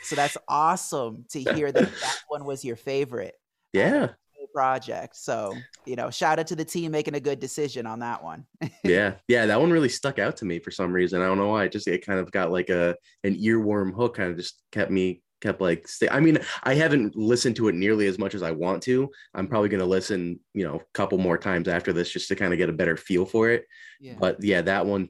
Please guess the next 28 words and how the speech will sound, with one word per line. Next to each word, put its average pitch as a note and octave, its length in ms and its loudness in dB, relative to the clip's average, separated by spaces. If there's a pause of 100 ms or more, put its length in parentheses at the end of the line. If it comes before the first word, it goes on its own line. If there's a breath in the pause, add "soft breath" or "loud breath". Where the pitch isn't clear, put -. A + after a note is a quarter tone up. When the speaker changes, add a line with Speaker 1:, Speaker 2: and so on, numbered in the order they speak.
Speaker 2:
in, F#2 320 -4 (260)
I G2 60 2
don't A2 140 2
know A2 100 4
why. A2 220 4
It E2+ 120 2
just, - 180 -2
it F2+ 180 0
stuck - 300 -2
out G2 180 0
to F#2+ 80 -2
me F2+ 140 -2
like F2 180 -4
a, E2+ 200 0
like F2+ 160 -4
a, F2+ 80 0 (220)
like E2+ 160 -6
a E2 80 -4 (260)
good G2+ 200 0
thing G#2 160 4
that F2+ 220 0
sticks - 260 -6
out, C#2+ 140 -6
I C#2+ 60 -8
guess. - 340 -6
<laughs> - 160 0
Speaker 1:
<laughs> F3 580 -2
Speaker 2:
Um, A2+ 520 6